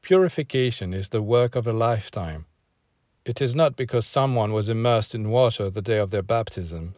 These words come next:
that evil spirits will be warded off for the rest of their life. Devils are not afraid of such baptisms. A person must work throughout their,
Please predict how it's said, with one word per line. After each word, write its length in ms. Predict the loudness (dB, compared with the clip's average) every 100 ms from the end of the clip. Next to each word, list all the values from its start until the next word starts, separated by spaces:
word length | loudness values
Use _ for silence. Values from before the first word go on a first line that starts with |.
| _
that 160 | -4 -4
evil 340 | -2 0 0 -2
spirits 580 | -2 2 4 4 2
will 140 | 0 0
be 140 | 0
warded 480 | 0 2 4 2 0
off 260 | 2 2 0
for 180 | -4
the 140 | -2 0
rest 260 | 2 2
of 140 | 0 0
their 160 | 0
life. 500 | 2 0 -2 -8 -18 _ _ _ _ _ _ _ _ _ _ 2
Devils 560 | 6 6 4 -2 -2
are 180 | -2 0
not 280 | 2 2 2
afraid 480 | 0 0 0 0 -2
of 120 | -4
such 360 | -2 -2 -2
baptisms. 720 | -2 -2 -4 -8 -8 -10 -12 -18 _ _ _ _ _ _ _ _ _
A 60 | -14
person 540 | 2 4 4 0 -4
must 320 | -2 -2 -4
work 380 | 0 4 4 2
throughout 380 | -2 0 2 0
their, 180 | -2